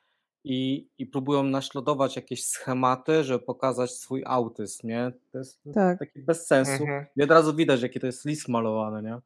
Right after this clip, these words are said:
Speaker 2: <laughs>
Speaker 1: A, metafora.
Speaker 3: Tak,
Speaker 2: <laughs>
Speaker 3: tak.
Speaker 2: Li-, tak. A jak już
Speaker 3: Farbowany.
Speaker 2: Także
Speaker 1: No, no, malo-,
Speaker 2: list malowany,
Speaker 1: farbowany.
Speaker 2: farbowany, tak.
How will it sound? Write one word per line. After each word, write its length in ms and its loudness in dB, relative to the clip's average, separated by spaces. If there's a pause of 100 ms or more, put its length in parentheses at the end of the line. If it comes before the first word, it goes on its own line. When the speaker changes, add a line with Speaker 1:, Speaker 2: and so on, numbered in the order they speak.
(280)
Speaker 2:
<laughs> 440 12
Speaker 1:
A, 40 12
metafora. 580 8 (260)
Speaker 3:
Tak, 380 6
Speaker 2:
<laughs> 60 -14
Speaker 3:
tak. 440 12
Speaker 2:
Li-, 420 12
tak. 320 10 (540)
A 180 2
jak 300 6
już 100 -2 (200)
Speaker 3:
Farbowany. 580 12
Speaker 2:
Także 480 12 (300)
Speaker 1:
No, 220 2
no, 180 6
malo-, 200 10
Speaker 2:
list 120 12
malowany, 540 12
Speaker 1:
farbowany. 40 4
Speaker 2:
farbowany, 600 8
tak. 460 6